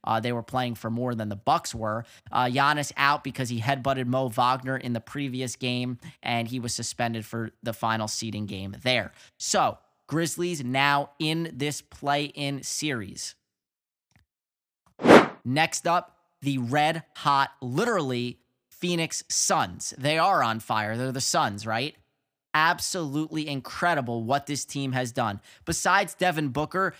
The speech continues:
there's not a whole lot of guys on this team that you can name. Yeah, Cam Johnson, you, uh, you know, you've got the likes, uh, of, um, uh, what's his name? Uh, big man. I'm drawing a blank on his name.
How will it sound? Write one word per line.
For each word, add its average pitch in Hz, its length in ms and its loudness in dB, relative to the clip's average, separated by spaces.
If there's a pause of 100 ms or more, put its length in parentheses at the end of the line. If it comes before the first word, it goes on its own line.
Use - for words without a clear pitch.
there's 143 180 -2
not 151 300 6
a 165 60 6
whole 165 240 0
lot 160 240 4
of 135 140 -2
guys 139 420 4 (180)
on 143 220 2
this 139 180 -2
team 127 400 -2 (220)
that 139 320 -2
you 147 80 -2
can 135 240 -4
name. 110 260 -2
Yeah, 123 200 2
Cam 131 360 -2
Johnson, 127 560 -2
you, 135 240 -8
uh, 113 300 0 (260)
you 139 80 -2
know, 127 160 2
you've 120 240 -4
got 131 240 0
the 131 100 -6
likes, 127 440 -2 (200)
uh, 123 240 2
of, 123 360 0
um, 120 480 0 (100)
uh, 120 280 0
what's 131 260 -4
his 113 160 -8
name? 107 280 -4
Uh, 107 200 -2
big 127 280 -6
man. 123 440 -2
I'm 117 260 -2
drawing 123 320 -4
a 113 60 -6
blank 135 500 -2
on 131 180 -2
his 120 240 -6
name. 143 540 -2